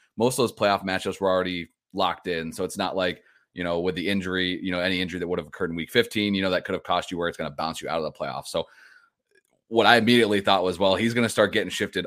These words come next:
a ton in dynasty leagues." And that's what I saw a lot of, you know, contenders that had Kyler Murray trading him off, trying to get pieces and, and selling at eighty cents on the dollar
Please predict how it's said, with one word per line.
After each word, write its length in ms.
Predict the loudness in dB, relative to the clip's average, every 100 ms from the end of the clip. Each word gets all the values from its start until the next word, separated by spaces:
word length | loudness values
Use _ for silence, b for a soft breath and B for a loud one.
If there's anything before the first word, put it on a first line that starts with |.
| -4
a 120 | -6
ton 500 | -6 -6 -6 -8 -12 _
in 160 | -8 -2
dynasty 380 | 0 0 -4 -6
leagues." 160 | -4
And 80 | -2
that's 160 | -2 2
what 100 | 2
I 40 |
saw 440 | 2 2 2 0 -4
a 20 |
lot 280 | -2 0 -2
of, 280 | -6 -10 -12
you 100 | -8
know, 80 | -8
contenders 560 | -8 -4 -2 0 -2 b b
that 100 | -6
had 240 | 0 2 2
Kyler 300 | 2 2 0
Murray 360 | 0 0 -2 -6 _ _ _
trading 320 | 4 4 4
him 220 | 2 0
off, 240 | 0 0 0
trying 240 | 2 2
to 80 | 2
get 220 | -2 -2
pieces 400 | -4 -6 -6 -4
and, 100 | -4 -2
and 180 | -2 0
selling 460 | 2 4 4 2
at 240 | 2 0 -2 b b _ -2
eighty 240 | 0 2
cents 300 | 0 0 0
on 100 | 0
the 80 | 0
dollar 600 | 2 4 6 4 2 -2